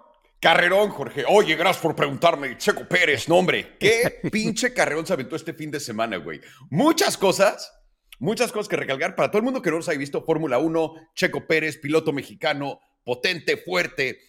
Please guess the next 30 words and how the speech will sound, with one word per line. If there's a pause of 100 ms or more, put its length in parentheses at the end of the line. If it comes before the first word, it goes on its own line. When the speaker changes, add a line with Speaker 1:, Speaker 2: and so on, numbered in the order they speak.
(180)
Speaker 1:
y
tiene
un
rival,
es
el
archinémesis
de
todo
el
mundo.
Es
el
Michael
Jordan
en
estos
momentos
del
manejo. (220)
No
me
importa
lo
que
la
gente
vaya
a
decirme.